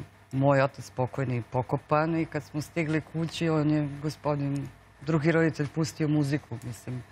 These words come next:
na sam taj dan i to je valjda nešto što je rezultiralo da ja stvarno skupim tu hrabrost,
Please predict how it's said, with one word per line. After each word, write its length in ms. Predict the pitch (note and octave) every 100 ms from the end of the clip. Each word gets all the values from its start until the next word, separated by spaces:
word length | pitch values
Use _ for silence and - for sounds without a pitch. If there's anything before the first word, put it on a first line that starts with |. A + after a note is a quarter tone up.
| - - - - -
na 100 | C3+
sam 280 | B2 D3+ C#3+
taj 220 | - C#3+
dan 300 | C3+ D3 D3+
i 80 | C#3+
to 220 | - D3+
je 140 | C#3 C3+
valjda 400 | C#3+ C3+ C3+ C3+ - -
nešto 300 | C#3 C#3+ -
što 180 | - D3
je 40 |
rezultiralo 680 | C3+ B2 B2+ - D3 C#3 C3+
da 100 | C3+
ja 180 | C#3 C3+
stvarno 340 | - D3+ C#3+
skupim 420 | C3+ - F3 C#3 A#2+
tu 140 | C#3+
hrabrost, 680 | B2 C3+ C3 C3+ D#3+ D3+